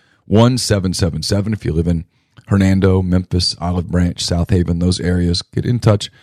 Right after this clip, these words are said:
with our friends at Southern, six six two, four two nine, forty four twenty nine. A Stock Auctions is a Nashville-based online auction company with the mission to provide customers the power to name their price. All items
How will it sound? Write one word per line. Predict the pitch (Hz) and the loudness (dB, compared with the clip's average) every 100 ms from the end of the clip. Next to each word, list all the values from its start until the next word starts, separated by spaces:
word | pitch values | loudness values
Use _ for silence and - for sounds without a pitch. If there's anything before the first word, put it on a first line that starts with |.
| _ _ _ | _ _ _
with | 101 - | -2 0
our | 95 92 | 0 -2
friends | 101 95 92 | 2 0 0
at | 90 90 | -4 -6
Southern, | - 98 90 80 | -4 -2 -2 -4
six | - 87 - | -4 -6 -6
six | 92 - | -8 0
two, | 117 127 | 2 2
four | - 95 | 2 0
two | - 123 | 2 0
nine, | 92 87 | 0 -2
forty | 90 85 92 | -4 -4 -4
four | - 90 87 92 | -2 -2 -2 -4
twenty | - 92 | -4 0
nine. | 95 101 92 78 - _ _ _ | 2 2 0 -2 -10 _ _ _
A | 110 | 0
Stock | 113 113 104 95 | 0 -2 -6 -2
Auctions | - 120 - 160 143 | 0 0 0 -2 -2
is | 95 | 0
a | |
Nashville-based | 90 90 95 - 90 90 - | 0 0 0 -2 -2 -2 -2
online | 95 98 90 | -2 0 -2
auction | 80 98 - 107 | 0 -2 -2 -2
company | 110 110 117 | -2 -2 -2
with | 85 | -4
the | - | -2
mission | 92 - | -2 0
to | 104 | -2
provide | 87 90 85 | -2 -4 -6
customers | - 104 - 104 | -2 -4 -2 -6
the | - | -4
power | - 98 101 | -4 -2 -2
to | - 82 | -2 -4
name | 82 90 101 104 - | 0 0 0 -2 -4
their | 78 | -8
price. | 73 - 110 131 143 - - _ _ _ _ _ _ _ _ _ _ _ - | -6 -6 -4 -2 -2 -6 -14 _ _ _ _ _ _ _ _ _ _ _ 2
All | 110 117 | 2 4
items | 110 98 82 | 2 2 -2